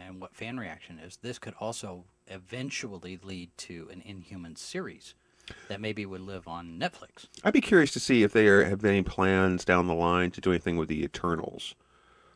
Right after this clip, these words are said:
Speaker 2: which is the other, um,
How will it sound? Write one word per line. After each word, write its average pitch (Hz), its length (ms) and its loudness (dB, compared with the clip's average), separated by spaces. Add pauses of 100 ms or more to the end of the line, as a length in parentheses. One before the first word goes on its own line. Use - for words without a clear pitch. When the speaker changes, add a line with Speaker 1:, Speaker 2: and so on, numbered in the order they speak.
(120)
Speaker 2:
which 85 180 -4
is 78 220 2
the 82 160 -6 (160)
other, 90 540 2 (500)
um, 76 580 -4